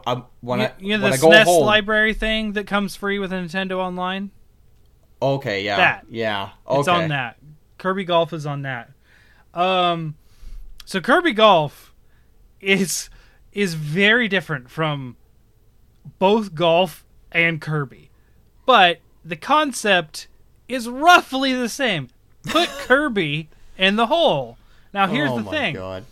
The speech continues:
Speaker 2: It's a snes game. So the controls aren't gonna be, like, three D. So you have,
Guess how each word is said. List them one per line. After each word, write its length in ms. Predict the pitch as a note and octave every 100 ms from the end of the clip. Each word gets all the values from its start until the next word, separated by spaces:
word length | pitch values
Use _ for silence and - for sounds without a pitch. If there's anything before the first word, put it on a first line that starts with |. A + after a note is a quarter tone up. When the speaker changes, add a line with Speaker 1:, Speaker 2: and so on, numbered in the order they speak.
| - - - - -
Speaker 2:
It's 160 | - D#4+
a 60 | B3+
snes 480 | - C4+ F#4+ - -
game. 440 | A#3 F3 A#2 A2+ _ _ _ _ _
So 240 | - C4+
the 120 | C4+ B3+
controls 680 | C4+ A#3 A3+ D4+ A#3+ G#3
aren't 260 | G3 A3 A3
gonna 200 | G#3+ G3+
be, 140 | G#3
like, 200 | G3+ E3+
three 260 | D#3 F3+ F#3+
D. 300 | G3+ F3 C3 - - _ -
So 220 | - A3
you 200 | A3 A#3+
have, 520 | A#3 C4+ C#4+ B3 -